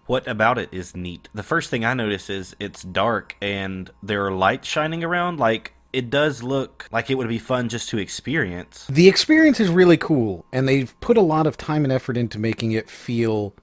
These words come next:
Speaker 2: like a natural, actual escape the room, but it's more of, like, an escape the thing, the entire thing.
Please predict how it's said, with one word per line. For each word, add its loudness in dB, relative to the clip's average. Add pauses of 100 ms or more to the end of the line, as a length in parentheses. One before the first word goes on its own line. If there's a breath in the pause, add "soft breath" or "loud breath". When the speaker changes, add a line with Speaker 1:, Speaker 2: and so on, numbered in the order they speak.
(120)
Speaker 2:
like -2
a -4
natural, -4
actual 0
escape -2
the -6
room, 0 (320 soft breath)
but 2
it's -4
more 8
of, 2
like, 0
an -2
escape -2
the -2
thing, 0 (140)
the -2
entire -2
thing. -10